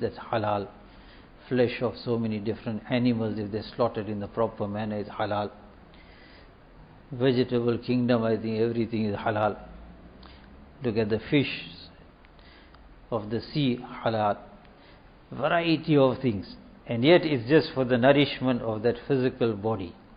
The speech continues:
which is not going to remain forever in this world. After some time it's going to perish.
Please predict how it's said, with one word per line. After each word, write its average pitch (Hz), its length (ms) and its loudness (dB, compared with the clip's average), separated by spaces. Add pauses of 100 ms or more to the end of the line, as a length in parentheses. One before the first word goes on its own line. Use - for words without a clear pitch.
(380)
which 120 180 -4
is 110 160 -4
not 139 120 6
going 123 260 2
to 117 60 -4
remain 117 500 2
forever 120 440 2
in 110 160 0
this 101 220 -8
world. 113 320 0 (240)
After 113 400 -4
some 123 260 0
time 113 240 0
it's 107 120 -4
going 110 160 0
to 107 80 -4
perish. 113 480 0